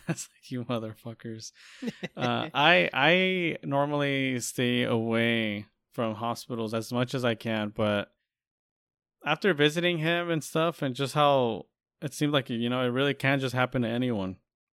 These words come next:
Speaker 1: Uh, it really puts some things into perspective for me, and I'm just like, "Shit, I gotta go,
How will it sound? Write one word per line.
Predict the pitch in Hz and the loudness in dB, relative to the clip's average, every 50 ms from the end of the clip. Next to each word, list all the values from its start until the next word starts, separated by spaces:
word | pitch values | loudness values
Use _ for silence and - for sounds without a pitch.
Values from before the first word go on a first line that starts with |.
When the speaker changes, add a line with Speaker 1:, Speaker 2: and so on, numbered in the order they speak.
| _ _ _ _ _ _ _ _ _ _ _ _ _ _ _ _ _ _ - - _ _ _ - | _ _ _ _ _ _ _ _ _ _ _ _ _ _ _ _ _ _ -20 -20 _ _ _ -10
Speaker 1:
Uh, | 120 110 107 107 107 107 | -8 -8 -6 -6 -6 -4
it | 127 127 | -2 2
really | 131 143 151 151 | 2 4 4 2
puts | - - - 139 131 - | 2 2 2 2 2 2
some | - 139 123 | -2 -4 -2
things | - 131 127 123 | -2 -2 -2 -2
into | 127 120 - 127 120 | -2 -4 -4 -6 -4
perspective | - 117 - - 123 120 113 - 127 113 | -4 -6 -2 0 -2 -2 0 -2 -6 -6
for | - 120 110 | -4 -4 -4
me, | 110 | -4
and | 107 107 | -4 -4
I'm | 110 110 | -4 -6
just | 107 107 - - | -6 -8 -8 -8
like, | 104 101 | -10 -10
"Shit, | - - - 110 104 | -10 -8 -6 -6 -4
I | 104 104 104 | -4 -4 -4
gotta | 107 113 110 107 104 | -2 -2 -2 -2 -2
go, | 104 107 104 101 101 101 98 95 | -2 -2 -2 0 0 -2 -4 -6